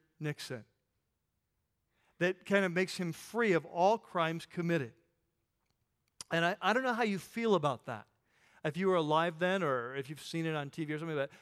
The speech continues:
I don't know how you feel about that. You're like, "Should have had him, should-," I don't really care. The reason I'm bringing it up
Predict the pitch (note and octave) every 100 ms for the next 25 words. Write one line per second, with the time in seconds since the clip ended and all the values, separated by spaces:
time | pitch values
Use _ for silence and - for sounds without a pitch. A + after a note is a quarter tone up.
0 | - A#3 C#4+ A#3 G#3+ E3+ - G3+ G3 B2
1 | A#2 - B2+ C#3+ C#3+ - _ - - E3
2 | F3+ F3+ F3+ D3+ F3 F#3 A3+ G#3+ F#3+ E3+
3 | D#3 G#2+ _ _ _ _ _ _ _ _
4 | - E3 A3 C4+ B3 D#3 A3 G#3+ G#3+ G#3+
5 | E3+ D3 D#3 A3+ -